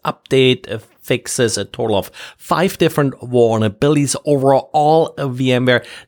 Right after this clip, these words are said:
does rate the update as, uh, critical. C V S S range is between five point three and eight point four. One common denominator here in particular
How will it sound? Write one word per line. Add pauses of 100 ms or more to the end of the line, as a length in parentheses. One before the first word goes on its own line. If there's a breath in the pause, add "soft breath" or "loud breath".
does
rate
the
update
as,
uh, (140)
critical. (300 loud breath)
C
V
S
S
range (140)
is
between
five
point
three
and (160)
eight (160)
point (140)
four. (420 loud breath)
One (100)
common
denominator
here
in
particular